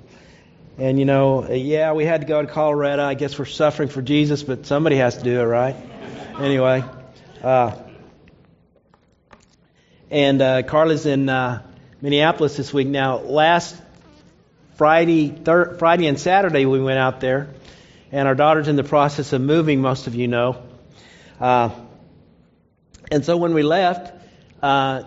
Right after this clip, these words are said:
Carla's kinda thought about going back this weekend 'cause she has a three-day weekend. Um, but Jessica said, "Well, you know, why don't we just play it by ear?"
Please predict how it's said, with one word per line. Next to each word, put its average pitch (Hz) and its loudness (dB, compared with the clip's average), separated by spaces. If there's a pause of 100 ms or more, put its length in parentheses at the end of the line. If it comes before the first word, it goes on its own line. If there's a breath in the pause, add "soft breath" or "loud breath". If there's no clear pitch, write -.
Carla's 175 0
kinda 156 0
thought 147 0
about 143 0
going 147 0
back 143 -2
this 170 -4
weekend 151 -2
'cause 139 -2
she 147 -2
has 131 0
a 120 -6
three-day 127 -2
weekend. 131 -2 (840 soft breath)
Um, 127 -2 (240)
but 143 0
Jessica 175 2
said, 156 2
"Well, 143 4
you 151 -2
know, 135 0
why 165 0
don't 247 0
we 240 0
just 214 -4
play 170 0
it 143 -4
by 135 0
ear?" 135 0